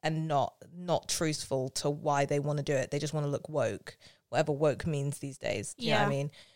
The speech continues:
Speaker 1: They're not doing it to be like, Oh, you guys are good, so let's give you a platform to be representation for something that is lacking.
Speaker 2: Yeah.
Speaker 1: They're doing it because they're like, "Well, we don't wanna get cancelled by X Y Z on Twitter.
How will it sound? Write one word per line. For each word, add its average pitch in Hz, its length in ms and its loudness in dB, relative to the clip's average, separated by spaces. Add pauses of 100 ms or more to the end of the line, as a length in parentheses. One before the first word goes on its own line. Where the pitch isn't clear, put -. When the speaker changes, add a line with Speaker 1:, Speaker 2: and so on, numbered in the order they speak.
(240)
Speaker 1:
They're 202 100 6
not 196 140 6
doing 180 200 6
it - 120 2
to - 100 -4
be 165 140 2
like, 151 380 2
Oh, 202 360 8 (160)
you 233 240 2
guys 247 260 4
are 190 60 6
good, 160 540 2
so - 200 8
let's 180 240 6
give 196 220 2
you 151 380 -2 (580)
a - 60 2
platform - 880 -2 (260)
to 170 320 0 (520)
be 190 220 4
representation 165 840 2
for 165 100 0
something 156 360 0
that 147 160 2
is 156 160 0
lacking. 139 540 -2
Speaker 2:
Yeah. 220 300 2 (260)
Speaker 1:
They're 170 200 4
doing 175 340 4
it - 160 0
because 160 220 -4
they're 151 100 4
like, 143 200 4
"Well, 147 260 6
we 156 100 2
don't 147 140 4
wanna 147 120 0
get 131 160 2
cancelled 151 560 0
by 139 380 4
X - 220 4
Y 147 120 4
Z 147 140 0
on 139 120 -2
Twitter. 147 520 0